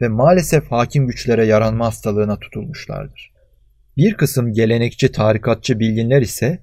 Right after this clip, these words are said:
geleneği Kur'an'ın üzerine çıkarmışlardır. Sonuç olarak bu metotsuz, mantıkçı ve gelenekçi yaklaşımlar Kur'an gerçeklerini buharlaştırmakta, isteğe bağlı sonuçlar çıkarmaktadır.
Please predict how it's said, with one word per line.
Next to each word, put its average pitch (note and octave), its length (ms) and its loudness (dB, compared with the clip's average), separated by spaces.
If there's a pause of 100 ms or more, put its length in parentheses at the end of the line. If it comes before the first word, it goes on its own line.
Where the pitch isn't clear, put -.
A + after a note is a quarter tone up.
(140)
geleneği B2 540 2
Kur'an'ın A#2+ 380 0
üzerine A2 400 0
çıkarmışlardır. F#2+ 920 -10 (460)
Sonuç D#3 380 2
olarak A#2 380 2
bu B2 100 2
metotsuz, A2+ 680 -4 (360)
mantıkçı A#2+ 600 0
ve A#2 60 4
gelenekçi G#2+ 580 -2
yaklaşımlar A2 760 2 (320)
Kur'an C#3 320 4
gerçeklerini G#2+ 640 -2
buharlaştırmakta, G#2 1120 -4 (400)
isteğe C3+ 460 2
bağlı A#2+ 240 6
sonuçlar A2 520 -4
çıkarmaktadır. - 880 -8